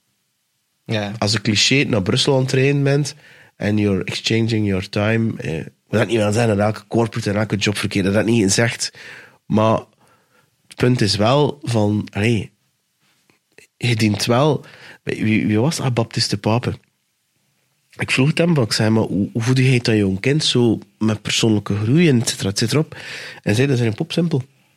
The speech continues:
Speaker 2: Be the change you want to be in the world, of want to see in the world." Dus, d-, zeg niet wat ze moeten doen, maar leef het en wees het gewoon.
Speaker 1: Ja,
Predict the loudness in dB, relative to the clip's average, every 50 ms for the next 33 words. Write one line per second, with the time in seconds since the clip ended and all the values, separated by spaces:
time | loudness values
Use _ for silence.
0 | _ -20 _ _ _ -20 -20 -20 -20 -20 -20 -18 _ -8 -4 0 2 2 2 2
1 | 2 0 2 2 2 2 2 2 2 2 2 2 0 -2 -2 0 2 2 4 4
2 | 2 2 2 2 2 2 0 -2 -4 -6 -2 0 0 0 0 0 -2 0 0 2
3 | 2 2 2 2 2 2 2 2 0 0 -2 -6 -12 _ _ _ _ _ _ _
4 | _ 0 0 2 2 2 0 -4 -6 _ _ _ _ _ _ -8 -6 -4 -4 -4
5 | -4 -2 0 2 4 4 4 4 4 4 4 2 2 4 4 4 4 2 2 4
6 | 4 4 4 2 0 -2 -10 -20 -20 _ _ _ _ _ _ _ _ _ _ _
7 | _ _ _ 0 0 2 2 2 2 4 4 4 4 2 0 0 0 -2 -4 -4
8 | -8 _ _ _ _ _ -2 -2 0 2 4 4 4 4 2 2 0 0 0 0
9 | 0 0 0 0 -2 -4 -8 -10 -10 -10 -10 -10